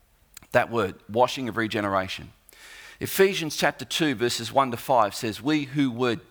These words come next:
dead in trespasses and sins have now been made alive in Christ. And it'd be easy for you to think the way the world thinks about death. Death, no heartbeat, no brainwaves, no, no pulse, no breath, dead."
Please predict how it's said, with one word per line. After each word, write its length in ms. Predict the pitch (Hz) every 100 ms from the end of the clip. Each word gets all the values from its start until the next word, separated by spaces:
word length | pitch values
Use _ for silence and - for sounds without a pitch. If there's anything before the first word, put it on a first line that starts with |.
| _
dead 600 | 202 190 170 127 107 95 - _ - - - -
in 120 | 123
trespasses 720 | - 151 - 147 127 120 104
and 120 | 104
sins 380 | - 147 120 101
have 140 | 117 120
now 200 | 147 139
been 220 | 143 143
made 220 | 147 139
alive 540 | 127 123 151 226 254
in 120 | 214 185
Christ. 580 | - 117 87 - - - - - - -
And 120 | 143
it'd 80 | 156
be 160 | 151 208
easy 240 | 240 208
for 140 | -
you 160 | 165 170
to 60 | -
think 260 | 175 -
the 60 | 143
way 160 | 151
the 100 | 127
world 340 | 120 143 160 -
thinks 220 | 135 -
about 260 | 117 113 -
death. 280 | 117 92 - - - _
Death, 320 | - 151 143 - _ -
no 220 | 127 123
heartbeat, 580 | 120 117 - 117 113 110
no 180 | 135
brainwaves, 760 | 113 110 104 107 101 101 98 -
no, 220 | 104 92 - - -
no 140 | 87 90
pulse, 680 | - 151 143 135 131 -
no 160 | 98 85
breath, 680 | - 127 135 135 135 - _ _ _ _ _ _ _ _ _
dead." 340 | 120 101 87